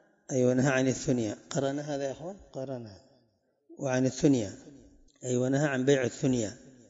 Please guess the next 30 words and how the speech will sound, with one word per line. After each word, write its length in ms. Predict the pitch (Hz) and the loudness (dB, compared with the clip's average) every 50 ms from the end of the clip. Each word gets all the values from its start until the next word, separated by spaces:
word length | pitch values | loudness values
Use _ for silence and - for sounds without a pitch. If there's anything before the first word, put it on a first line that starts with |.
| _ _ - 147 | _ _ -10 -10
الثنيا 540 | 123 - - - 143 131 131 139 151 165 160 | -8 -8 -8 -6 -4 -2 0 0 0 0 0
على 280 | 139 131 131 131 131 | 0 0 2 4 6
وزن 280 | 135 143 143 135 139 131 | 6 4 4 2 2 0
الكبرى، 540 | 127 - - 160 131 123 117 107 101 117 - - - - - - - _ - | -2 0 2 2 2 4 2 0 -2 -6 -10 -14 -20 -20 -20 -20 -16 _ -4
والاسم 520 | 143 135 123 127 147 156 - - 151 135 | -4 -4 -2 -2 0 0 0 0 0 0
الاستثناء، 760 | 123 120 117 110 - - 151 - - 135 120 110 110 131 127 | 0 0 0 0 -2 -2 -2 -2 0 0 0 0 -2 -2 -2
أي 240 | 123 127 123 120 131 | 0 0 0 0 -2
عن 320 | - 127 120 120 120 117 | -4 -4 -4 -4 -2 2
بيع 280 | 135 147 151 143 131 127 | 4 4 4 4 4 2
الاستثناء. 680 | 123 123 117 - - - 127 - 127 120 120 120 - - - - - - - - - _ _ _ _ _ _ _ _ _ _ _ _ _ _ _ _ _ _ _ _ 165 | 0 2 0 0 0 -2 -4 -2 0 0 2 0 0 -4 -10 -18 -20 -20 -20 -20 -20 _ _ _ _ _ _ _ _ _ _ _ _ _ _ _ _ _ _ _ _ -2
وزاد 300 | 135 127 131 131 131 131 | 0 4 4 4 4 4
الترمذي 600 | 127 123 - - 160 151 139 139 139 147 170 165 | 2 0 -2 -2 0 2 2 2 2 2 0 0
بسند 540 | 139 135 120 - 143 131 131 127 127 131 123 | 0 0 0 0 0 0 0 0 -2 -4 -4
حسن 520 | - 131 131 123 - 139 135 131 131 131 | -4 -2 -2 0 0 0 0 0 0 0
صحيح: 480 | 123 - 135 120 131 151 175 170 - - - - - - - - - _ - | 0 0 0 0 0 0 0 -2 -4 -8 -16 -20 -20 -20 -20 -20 -20 _ 0
"إلا 300 | 147 143 160 180 185 156 | 0 4 6 6 6 6
أن 120 | 147 - | 4 2
تعلم"، 420 | - 156 139 127 127 113 104 104 - - - - - - | 2 2 4 4 4 4 2 -2 -6 -10 -14 -16 -8 -4
نهى 220 | 156 143 143 143 | -2 0 2 2
عن 200 | 131 123 123 127 | 2 2 0 2
بيع 220 | 131 143 143 131 127 | 4 4 4 4 2
الثنيا 500 | 123 - - - 147 143 151 160 180 175 | -2 -2 -4 -2 0 0 2 2 0 0
ورخص، 500 | 147 147 151 147 143 - 160 135 - 151 - - - - - - - - - | 2 2 2 0 0 -2 -2 -2 0 -2 -4 -4 -10 -20 -20 -20 -12 -6 -2
نهى 160 | 143 143 139 | 0 2 2
عن 160 | 135 135 131 | 2 2 2
بيع 160 | 139 143 135 | 2 2 2
الثنيا 360 | 131 - - - 151 165 190 | 0 -2 -2 0 2 2 2
إلا 320 | - - 143 151 165 165 139 | 2 2 2 2 2 0 0
أن 100 | 131 - | -2 -4
تعلم 320 | 135 123 110 101 95 90 | -4 -4 -4 -6 -8 -12